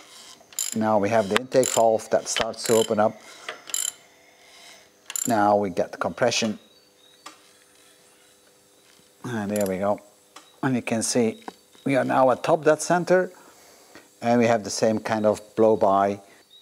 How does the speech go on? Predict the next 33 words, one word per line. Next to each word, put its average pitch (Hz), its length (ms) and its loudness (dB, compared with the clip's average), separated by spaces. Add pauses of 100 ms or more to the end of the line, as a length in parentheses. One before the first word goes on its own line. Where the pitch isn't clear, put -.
(460)
And 143 160 2
the 135 60 6
last 160 340 2
cylinder 131 640 4 (340)
is 143 200 -2
a 160 40 -2
bit 151 180 -2
better, 139 460 2 (540)
but - 160 0
still 139 500 2 (640)
moderate, 131 640 2
so 117 560 2 (200)
not 151 420 2
really 127 240 4
good. 92 260 -4 (1000)
So - 180 -4
what's 185 260 -2
now 151 200 0
the - 100 -4
final 151 380 -4
verdict 123 480 0
on 101 160 -12
this 107 180 -2
engine? 113 380 -8 (520)
We 113 100 -2
did 165 160 2
a 175 40 -2
compression 147 560 -2
test, 143 380 -10 (100)
and 110 240 -10
all 120 240 0
four 135 320 -2
cylinders 127 720 -4